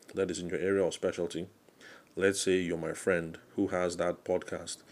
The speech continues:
that is based on the African Free Trade Continental Treaty. So you put up something real nice and fancy on Naira Land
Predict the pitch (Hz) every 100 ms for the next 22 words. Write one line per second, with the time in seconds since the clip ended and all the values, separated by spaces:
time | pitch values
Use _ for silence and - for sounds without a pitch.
0 | - - - - 90 85 95 98 - 90
1 | 85 82 90 98 95 92 - 95 95 -
2 | 90 87 95 85 92 87 92 90 - 82
3 | - - - 101 87 - 95 92 95 90
4 | 95 90 95 90 87 - 82 90 90 -
5 | 87 - - - - - - 90 90 85
6 | - 92 90 90 90 82 85 80